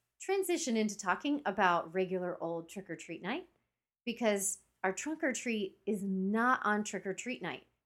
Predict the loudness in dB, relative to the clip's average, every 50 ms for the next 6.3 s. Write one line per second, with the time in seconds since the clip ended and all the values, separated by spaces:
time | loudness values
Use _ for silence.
0 | _ _ -6 -4 -4 -4 -2 0 -2 -2 -2 -4 -6 0 4 6 8 8 8 6
1 | 6 4 2 2 0 -2 -4 -8 -12 -12 -14 -14 _ _ _ _ _ _ _ _
2 | -4 -2 -2 -2 -4 -2 -2 0 2 2 2 0 0 -2 -4 -4 -4 -6 -8 -6
3 | -4 -2 -2 -2 -2 -4 -8 -8 -8 -8 -8 -10 -14 -14 -16 _ _ _ _ _
4 | _ _ _ _ _ _ -8 -8 -6 -4 -4 -4 0 0 2 2 0 0 0 0
5 | 0 0 0 2 2 2 4 4 2 2 2 0 0 0 -2 -4 -8 -10 -6 -2
6 | 0 0 0 0 -2